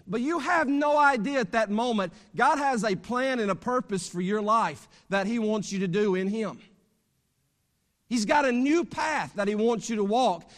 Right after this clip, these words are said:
He's got a new, he's got a new conversation that he wants to put in your heart.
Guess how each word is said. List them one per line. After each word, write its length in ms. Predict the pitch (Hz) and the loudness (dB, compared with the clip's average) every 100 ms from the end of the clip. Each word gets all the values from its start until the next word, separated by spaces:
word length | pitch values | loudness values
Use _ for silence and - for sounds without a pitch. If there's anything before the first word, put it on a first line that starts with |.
| - | -10
He's 160 | 226 214 | -6 -2
got 180 | 294 277 | 0 2
a 60 | |
new, 420 | 254 269 339 320 | 2 2 2 2
he's 180 | 240 240 | -2 -2
got 180 | 220 311 | 0 0
a 40 | |
new 220 | 277 302 320 | 2 2 2
conversation 1120 | - 320 320 285 - 330 370 320 - 180 143 - - | 2 2 2 -2 -2 0 2 0 -4 -6 -6 -14 -4
that 160 | 220 233 | 0 0
he 60 | |
wants 280 | 240 240 240 | 2 0 -2
to 80 | 240 | -6
put 220 | 175 254 | -2 0
in 100 | 233 | 0
your 140 | 233 233 | 0 -2
heart. 480 | 285 285 175 - | -2 -4 -4 -8